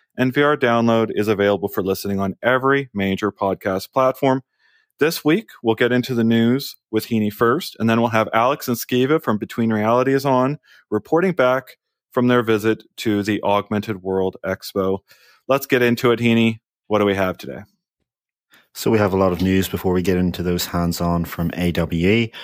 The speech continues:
Speaker 2: We're going to talk about I D C's estimate that Quest two has sold almost fifteen million units. We'll talk about Pimax's announcement of their new headset, the Crystal Q led.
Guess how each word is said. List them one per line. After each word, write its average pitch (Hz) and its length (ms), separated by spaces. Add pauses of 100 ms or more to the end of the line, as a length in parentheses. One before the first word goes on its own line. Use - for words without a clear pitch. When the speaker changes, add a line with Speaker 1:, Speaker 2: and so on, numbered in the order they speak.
(300)
Speaker 2:
We're 92 80
going 110 160
to 101 60
talk 101 240
about 92 300 (100)
I 98 140
D 95 120
C's 95 500
estimate 123 520 (260)
that 87 260
Quest 92 400
two 92 180
has 87 140
sold 90 460
almost 85 580
fifteen 87 480
million 85 320
units. 113 480 (460)
We'll 98 100
talk 101 240
about 92 320 (160)
Pimax's 113 580
announcement 117 600
of 90 340
their 87 320
new 87 220
headset, 90 500
the - 80
Crystal - 460
Q - 260
led. 139 300